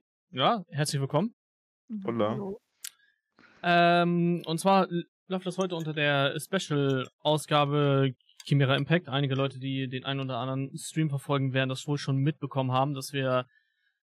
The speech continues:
Speaker 1: ein Content Creator Team ge-, gegründet haben als, äh, Vierertruppe, ja. S-, sind natürlich andere Streamer mit dabei, aber ich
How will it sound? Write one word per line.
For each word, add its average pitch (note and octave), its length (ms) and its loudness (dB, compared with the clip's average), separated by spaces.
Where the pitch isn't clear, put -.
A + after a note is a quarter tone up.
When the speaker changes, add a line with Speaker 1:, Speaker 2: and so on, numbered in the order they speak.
Speaker 1:
ein D#3+ 260 2
Content F#3+ 480 2
Creator F3+ 340 2
Team F3 240 2
ge-, D3+ 120 -6
gegründet E3 520 4
haben A#3 380 2
als, D3+ 260 -2
äh, D3 380 2
Vierertruppe, F#3 680 0
ja. E3 280 2
S-, C#3+ 500 -8
sind D3+ 280 0
natürlich C#3+ 300 -2
andere C#3+ 400 2
Streamer D3 300 0
mit C#3 160 0
dabei, D3 320 2
aber C3 460 4
ich B2+ 100 -8